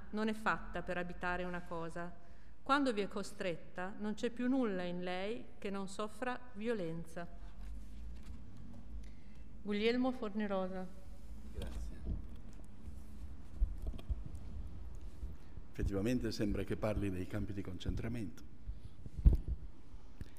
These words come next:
Speaker 2: Dunque, eh, si sente, penso di sì. Eh, mi scuso innanzitutto per la voce bassa e forse anche per qualche colpo di tosse che potrebbe arrivare perché sono influenzato, ma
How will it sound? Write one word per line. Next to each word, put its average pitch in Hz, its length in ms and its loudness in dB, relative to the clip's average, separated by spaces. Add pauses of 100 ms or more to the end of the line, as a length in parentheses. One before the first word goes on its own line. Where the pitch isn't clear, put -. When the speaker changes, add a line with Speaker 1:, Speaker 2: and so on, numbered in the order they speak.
(580)
Speaker 2:
Dunque, 123 540 10
eh, 101 100 0
si - 120 -2
sente, 113 480 6
penso 117 320 6
di 123 100 8
sì. - 260 4 (520)
Eh, 107 580 4
mi 127 160 8
scuso 139 400 12
innanzitutto 123 580 6
per 113 140 10
la 110 80 6
voce 120 300 6
bassa 131 720 2
e 98 440 2 (100)
forse 113 380 12
anche 110 240 8
per 101 140 6
qualche 107 360 8
colpo 104 320 10
di 98 160 6
tosse 107 480 4 (480)
che - 140 2
potrebbe 107 380 8
arrivare 101 580 10
perché - 260 12
sono 107 220 10
influenzato, 98 920 6
ma 104 240 4